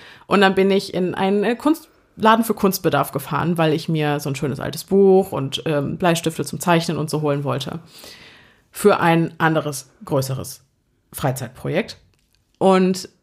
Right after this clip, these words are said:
dann, ich hatte vorher noch hier auf der Couch, äh, gesessen und eine Story hochgeladen, eben mit dieser Umfrage. Und ich hatte das Lied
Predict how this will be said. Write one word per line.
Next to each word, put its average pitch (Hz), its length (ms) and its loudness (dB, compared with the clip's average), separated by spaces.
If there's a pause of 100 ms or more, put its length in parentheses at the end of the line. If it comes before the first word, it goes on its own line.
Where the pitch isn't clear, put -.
(220)
dann, 170 300 -4 (680)
ich 165 140 0
hatte 214 200 0
vorher 226 400 2
noch 165 340 -2 (120)
hier 180 220 2
auf 175 60 -4
der 175 100 -4
Couch, 185 520 0
äh, 185 220 0
gesessen 190 420 0
und - 200 -4
eine 170 140 -4
Story 185 320 4
hochgeladen, 156 680 0
eben 165 440 -2 (140)
mit 202 240 4
dieser 160 260 0
Umfrage. 160 720 -2 (720)
Und 180 180 2
ich 170 160 -4
hatte 214 260 4
das 175 360 2
Lied 208 640 0